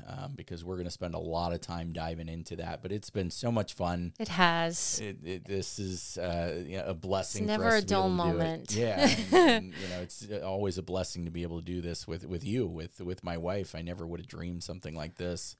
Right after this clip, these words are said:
Speaker 2: Me too. What a gift.
Speaker 1: Yeah, absolutely. So thank you guys so much.
Speaker 2: Yep. Thank you for your support. We appreciate you. Thank you for listening to season one.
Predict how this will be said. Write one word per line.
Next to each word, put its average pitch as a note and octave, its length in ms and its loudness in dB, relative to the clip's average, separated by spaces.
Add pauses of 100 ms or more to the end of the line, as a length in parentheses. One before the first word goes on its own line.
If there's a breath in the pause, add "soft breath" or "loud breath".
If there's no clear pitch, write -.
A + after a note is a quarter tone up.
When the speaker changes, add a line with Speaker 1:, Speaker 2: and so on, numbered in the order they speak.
(120)
Speaker 2:
Me A3+ 120 0
too. D#3+ 340 4
What F3 160 2
a G3 60 2
gift. - 560 0
Speaker 1:
Yeah, E2 300 -4
absolutely. F2 720 -2
So - 140 -4
thank C3 320 -4
you C#3 80 2
guys A#2+ 320 0
so A#2+ 240 0
much. A2+ 380 2
Speaker 2:
Yep. C4 140 -6 (120)
Thank G#3+ 220 6
you A#3 80 6
for A#3 120 4
your A3+ 160 10
support. G#3+ 640 6
We F#3 480 2
appreciate A3 600 6
you. B3+ 320 6
Thank F#3 260 2
you G3 60 4
for F3+ 140 -2
listening F3+ 420 4
to F3+ 80 4
season F3+ 500 4
one. G#3+ 300 4